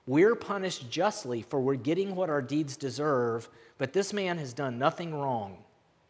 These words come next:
Then he said, 'Jesus, remember me when you come into your kingdom.'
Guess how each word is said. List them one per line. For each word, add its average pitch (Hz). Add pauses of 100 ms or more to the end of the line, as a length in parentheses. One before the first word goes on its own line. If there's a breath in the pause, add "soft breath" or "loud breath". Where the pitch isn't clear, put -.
(360)
Then 147
he 175
said, 120
'Jesus, 147 (680 soft breath)
remember 170
me 165
when 151
you 127
come 151
into 139
your 120
kingdom.' 110